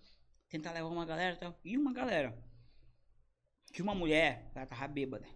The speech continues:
Eu me controlei mesmo, me controlei.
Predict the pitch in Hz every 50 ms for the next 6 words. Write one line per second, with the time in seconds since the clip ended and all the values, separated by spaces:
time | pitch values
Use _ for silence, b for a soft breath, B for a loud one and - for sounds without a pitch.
0 | - - - - - - - - - - - - - - - - - - - -
1 | - - - - - - - - - - - - - - - - - - - -
2 | - - - - - - _ _ _ _ _ _ _ _ - 139 147 131 139 147
3 | 143 180 185 175 160 156 156 156 143 139 139 123 113 110 113 - - - - 123
4 | - - 170 151 113 104 - -